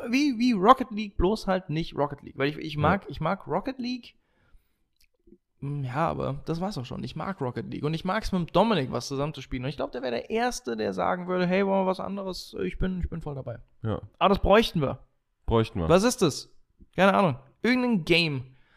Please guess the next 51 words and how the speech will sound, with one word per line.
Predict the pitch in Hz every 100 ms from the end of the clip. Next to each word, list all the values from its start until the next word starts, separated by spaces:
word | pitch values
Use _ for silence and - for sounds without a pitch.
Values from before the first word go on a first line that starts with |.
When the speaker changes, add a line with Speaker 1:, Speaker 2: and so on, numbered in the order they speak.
| _ _ _
Speaker 2:
was | 151 151
perfekt | 175 156 170 -
ist | 170
für | - 139 135
zwei | - - 202
Dudes, | 156 151 160 - - _ -
die | 127 120
nur | 120 135 -
einmal | 143 143
die | 135
Woche | 120 113
spielen. | - - - - -
Teilweise | 175 240 254 226
nur | 233
einmal | 226 214 220
alle | 214
zwei | 190 226
Wochen. | 139 117 _ _
Speaker 1:
Sowas. | - 131 135 82 - _ _ _ _ _ _ _ -
Und | 113
Speaker 2:
Ja. | 151
Speaker 1:
trotzdem | 131 131 123
macht | 117
Spaß | - 120
zuzugucken. | - 123 82 78 78
Das, | 104
das | - 110 120
wär, | 110
das | 107 -
wär | 104
die |
Sache, | 104 107 78
ja. | 80 _ _ -
Speaker 2:
Und | 190
wir | 208
hatten | 214
noch | 196
was | 185
anderes | 170 196 156 -
geplant, | 120 117 120 127
tatsächlich. | - 135 135 135 127 123
Wir | 127
hatten | 127 135
einmal, | - 151 165 160 156
ähm, | - 131 131 127 127 _ _ _ _ -
Speaker 1:
Ey, | 80
so | 95
Speaker 2:
ich | 98
Speaker 1:
viele | 95
Pläne, | - 104 104 82
Alter. | 82 85